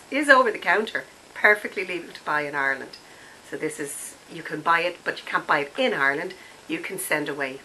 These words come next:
for it, okay? This one you can buy over the counter. Very good,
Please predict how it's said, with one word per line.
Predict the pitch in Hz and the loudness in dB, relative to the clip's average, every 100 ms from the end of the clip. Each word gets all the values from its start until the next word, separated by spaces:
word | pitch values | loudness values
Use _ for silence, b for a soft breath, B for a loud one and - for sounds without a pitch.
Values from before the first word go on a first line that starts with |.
| - | -8
for | - - | -8 -8
it, | - - - - | -12 -16 -18 -12
okay? | - 175 180 185 - - | -4 0 -2 -2 -14 -12
This | 165 - | -10 -6
one | 147 | -8
you | |
can | 143 - | -8 -6
buy | 131 | -6
over | 127 117 | -6 -10
the | |
counter. | - 123 - - - - - - | -8 -8 -8 -10 -14 -20 -10 2
Very | 202 247 | 4 4
good, | 240 202 | 6 4